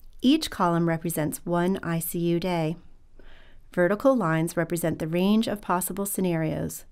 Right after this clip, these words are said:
describing how this new illness or injury will play out over time. The star represents the best case scenario, and the box at the bottom represents the worst case scenario.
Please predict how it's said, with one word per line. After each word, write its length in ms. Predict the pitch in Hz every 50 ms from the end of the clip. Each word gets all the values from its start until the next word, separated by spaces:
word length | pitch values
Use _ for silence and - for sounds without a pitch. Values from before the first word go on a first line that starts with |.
| - -
describing 540 | - 190 180 - - 185 175 175 175 175 175
how 120 | 175 165
this 300 | 160 165 170 165 - -
new 400 | 196 180 190 214 240 262 294 311 -
illness 420 | - 226 226 226 226 233 233 - 226
or 120 | 233 233
injury 480 | - 196 185 185 180 175 156 165 160 160
will 200 | 165 170 175 170
play 280 | - - - 220 208
out 240 | 160 143 151 160 -
over 220 | - 165 160 170 170
time. 540 | 165 - 180 175 175 170 165 156 160 160 - - - - - - - - - - - - - - - - - -
The 80 | - 180
star 540 | 170 - - - - 220 220 190 170 165 165
represents 540 | 170 170 170 175 175 - 180 175 - -
the 140 | - - 190
best 300 | 180 185 180 175 - -
case 240 | - - 151 147 -
scenario, 680 | - - 156 151 147 147 151 151 151 156 160 170 196 - - - - - - - - - - -
and 140 | - 220 226
the 60 | 240
box 360 | 214 240 240 247 269 269 - -
at 100 | - -
the 60 | 285
bottom 400 | 262 185 165 165 165 165 170 165
represents 540 | 165 160 160 - 165 - 170 165 175 - -
the 140 | - 202
worst 340 | 190 190 180 175 170 170 -
case 260 | - - 151 143 -
scenario. 680 | - - 147 143 139 139 139 139 143 139 143 143 156